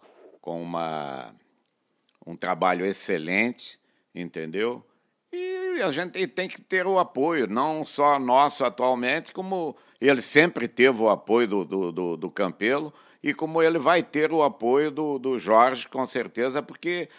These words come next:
ali é que é, é, ali é que a gente vê o futuro do Vasco. É com a, com a base,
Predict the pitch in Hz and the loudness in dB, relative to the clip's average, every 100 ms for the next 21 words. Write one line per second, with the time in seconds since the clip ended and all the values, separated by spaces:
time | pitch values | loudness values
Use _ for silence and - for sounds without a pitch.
0 | - 135 139 143 185 175 - 151 160 147 | -2 2 2 2 2 2 0 -2 0 -2
1 | - 135 127 127 131 175 170 170 123 151 | -2 -2 0 0 0 0 0 0 -2 -2
2 | 135 127 151 - 135 - 143 139 127 87 | -4 -2 -2 -2 -6 -4 -4 -4 -6 -4
3 | 76 73 - _ _ - 107 - 135 127 | -4 -6 -12 _ _ -2 -2 2 2 2
4 | 104 - 120 104 90 107 139 131 73 | 2 2 2 4 6 6 4 2 -12